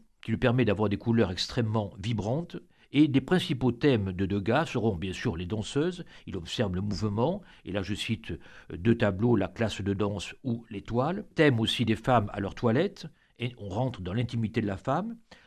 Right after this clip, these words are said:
les courses de chevaux, les scènes de la vie parisienne, au café, au théâtre, les coulisses et aussi le monde du travail. Des œuvres majeures que nous verrons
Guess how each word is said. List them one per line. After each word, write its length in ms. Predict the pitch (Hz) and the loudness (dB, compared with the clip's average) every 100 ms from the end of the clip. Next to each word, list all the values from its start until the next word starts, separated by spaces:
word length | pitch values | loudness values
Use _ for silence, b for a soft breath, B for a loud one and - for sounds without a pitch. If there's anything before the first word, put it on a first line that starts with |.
| - | 2
les 120 | 139 | 2
courses 300 | 135 151 113 | 2 -2 -2
de 80 | 98 | -4
chevaux, 500 | - 123 135 226 - _ b b b b | 0 0 0 -4 -8 _ b b b b
les 140 | - 139 | -2 0
scènes 320 | - 170 117 | 2 2 4
de 80 | 107 | 2
la 80 | |
vie 120 | 101 110 | 0 2
parisienne, 640 | 110 107 101 98 147 202 | 0 0 0 0 2 2
au 80 | 92 | -2
café, 600 | 95 107 - 110 175 208 _ - | -2 -4 0 2 2 -2 _ -12
au 120 | 92 | -8
théâtre, 580 | - 104 104 151 - _ b b b | -2 0 0 -4 -10 _ b b b
les 100 | 104 | -8
coulisses 540 | - 120 120 147 - 147 | -2 -2 -2 -4 -8 -8
et 100 | - | 0
aussi 300 | 139 131 - | 2 2 0
le 80 | 117 | 0
monde 260 | 120 131 110 | 0 0 -2
du 120 | 107 | -4
travail. 360 | - 82 67 - _ _ _ _ b b b b | -6 -8 -10 -18 _ _ _ _ b b b b
Des 180 | 131 135 | 0 4
œuvres 160 | 175 139 | 4 4
majeures 480 | 117 117 120 180 196 | 2 2 4 2 2
que 100 | 104 | -4
nous 120 | 101 | -2
verrons 460 | 110 110 120 92 | 0 0 0 -4